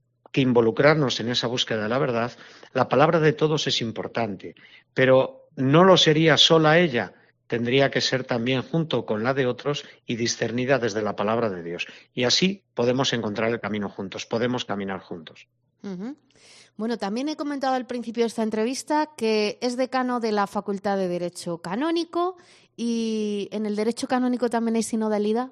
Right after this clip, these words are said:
Speaker 2: ¿Cómo hablamos de sinodalidad y derecho canónico?
Speaker 1: Claro, bueno, vamos a ver, el Código de Derecho Canónico, el que tenemos ahora, es del año mil novecientos ochenta y tres.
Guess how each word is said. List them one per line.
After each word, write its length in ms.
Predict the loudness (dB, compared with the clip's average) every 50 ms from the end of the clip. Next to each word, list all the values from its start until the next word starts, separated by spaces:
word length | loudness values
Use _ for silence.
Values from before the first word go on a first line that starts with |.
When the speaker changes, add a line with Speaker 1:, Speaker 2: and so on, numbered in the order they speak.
| _ _ _
Speaker 2:
¿Cómo 240 | -2 0 2 4 4
hablamos 380 | 4 6 4 2 2 0 -2 -2
de 80 | -2
sinodalidad 640 | 0 0 2 2 2 2 2 2 2 2 2 2 0
y 80 | -2 -4
derecho 320 | -4 -4 -4 -6 -6 -6
canónico? 540 | -4 -4 -4 -4 -4 -6 -6 -8 -10 -12 -12 _ _ _ _ _ -20 -20 _ _
Speaker 1:
Claro, 520 | 4 6 8 8 10 8 8 6 4 4
bueno, 320 | 2 2 0 0 0 -2 -2
vamos 460 | -2 -2 2 4 6 6 6 6 6
a 60 | 6 6
ver, 160 | 8 8 8
el 80 | 6
Código 260 | 6 6 6 8 8 8
de 80 | 8
Derecho 180 | 8 6 4 4
Canónico, 640 | 2 4 2 2 2 4 8 8 8 8 8 4 0
el 120 | -6 -6 -6
que 100 | -8 -8
tenemos 380 | -8 -8 -8 -8 -8 -8 -4
ahora, 380 | -2 0 2 4 4 2 2 0 -4
es 160 | -6 -4 -2
del 120 | -2 -2
año 240 | 0 0 2 0 2
mil 200 | 2 0 0 0
novecientos 480 | -2 -4 -8 -10 -8 -6 -6 -6 -6 -6
ochenta 380 | -6 -8 -10 -10 -12 -16 -16
y 60 | -16 -16
tres. 340 | -16 -16 -16 -16 -16 -18